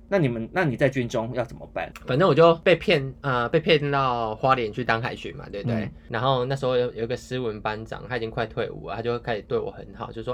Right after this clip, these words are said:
Speaker 2: ：“哦，这是你的置物柜。”因为我们海巡比较特别，是我们下部队只会有一个人、两个人，
Speaker 1: 嗯。
Speaker 2: 然后是一栋很像一般住宅的，然后里面都是很多阿兵哥啊，可能十个这样。然后他就单独带着我，然后就是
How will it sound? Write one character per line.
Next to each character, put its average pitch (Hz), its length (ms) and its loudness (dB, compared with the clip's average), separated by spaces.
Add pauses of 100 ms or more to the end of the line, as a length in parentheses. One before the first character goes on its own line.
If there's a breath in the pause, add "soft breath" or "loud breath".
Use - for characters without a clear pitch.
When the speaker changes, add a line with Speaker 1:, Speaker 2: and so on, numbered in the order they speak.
Speaker 2:
：“哦， 147 100 -2
这 151 120 0
是 160 100 0
你 131 160 -2
的 104 80 -4
置 131 220 -8
物 117 120 -4
柜。” 117 220 -2
因 170 100 0
为 175 60 2
我 123 60 2
们 110 240 -4
海 113 160 0
巡 113 280 -2
比 120 80 -8
较 131 120 0
特 160 120 4
别， 113 140 0
是 127 340 -2
我 120 80 -6
们 113 120 -4
下 143 120 0
部 135 120 -2
队 151 120 2
只 113 120 0
会 117 80 2
有 110 120 -2
一 147 80 -6
个 123 140 -2
人、 110 220 -6
两 107 120 -10
个 107 120 -10
人， - 160 -14 (180 loud breath)
Speaker 1:
嗯。 123 320 0
Speaker 2:
然 113 80 0
后 123 80 -2
是 156 180 -8
一 147 80 -10
栋 135 320 -2
很 110 140 -6
像 131 180 0 (520)
一 147 80 -4
般 127 200 0
住 139 160 -2
宅 98 240 -4
的， 113 240 -6
然 120 120 -2
后 127 60 -2
里 117 100 -6
面 110 100 -4
都 113 100 -2
是 113 220 -4
很 110 100 -10
多 107 80 -6
阿 113 120 -2
兵 107 180 -6
哥 104 100 -8
啊， 104 120 -4
可 113 100 -8
能 110 180 -6 (120)
十 - 300 -10
个 107 260 -4
这 110 40 -4
样。 104 140 -2
然 120 100 2
后 139 120 6
他 139 80 4
就 135 280 2 (500)
单 127 180 0
独 120 120 -2
带 117 200 2
着 110 120 -2
我， 98 220 -8
然 101 100 -10
后 104 80 -6
就 113 120 -6
是 120 280 -2